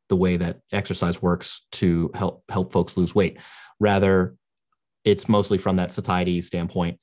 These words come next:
and body composition standpoint. If you reduce fat mass, you get less of this sort of uh, the fat, uh, the signaling that comes from the fat tissue itself that actually compromises appetite and satiety,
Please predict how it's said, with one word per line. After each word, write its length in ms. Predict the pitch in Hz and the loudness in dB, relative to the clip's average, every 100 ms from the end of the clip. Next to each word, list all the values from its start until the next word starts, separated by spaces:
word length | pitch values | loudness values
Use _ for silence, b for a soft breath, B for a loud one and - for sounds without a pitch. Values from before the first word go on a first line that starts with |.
| _ - | _ -8
and 140 | 90 | -4
body 200 | 85 92 | 0 0
composition 460 | 87 85 - 87 90 | 0 -4 -6 -6 -4
standpoint. 420 | - 82 - 85 | -2 -4 -4 -8
If 100 | - | -2
you 80 | 92 | 0
reduce 280 | 92 90 - | 2 0 0
fat 240 | 117 120 | 0 2
mass, 320 | 117 107 101 | 2 2 0
you 80 | 95 | -2
get 80 | 90 | 0
less 300 | 90 87 - | 0 -2 -4
of 100 | 85 | -4
this 160 | 90 - | -4 -4
sort 160 | 87 | -2
of 160 | 85 82 B B B B - | -2 -6 B B B B -4
uh, 640 | 90 85 82 82 82 82 | -2 0 0 -2 -2 -4
the 160 | 87 82 | -4 -4
fat, 300 | - 92 - | -4 -6 -4
uh, 460 | 90 85 82 82 87 | -2 -2 -4 -6 -6
the 160 | 90 | -6
signaling 380 | 87 104 98 92 | -2 2 4 2
that 80 | 85 | 2
comes 220 | 101 92 | 0 -2
from 160 | - 92 | 0 -2
the 60 | |
fat 160 | 90 85 | -2 -4
tissue 200 | 92 - | -4 -6
itself 360 | - - 104 92 | -6 0 0 2
that 100 | 90 | -2
actually 220 | 87 92 | -4 -6
compromises 720 | - 90 87 87 82 85 85 - | -4 -2 -2 -2 -4 -8 -8 -6
appetite 340 | 90 - 87 | -6 -4 -4
and 100 | - | -4
satiety, 500 | 87 - 90 87 | -4 0 0 0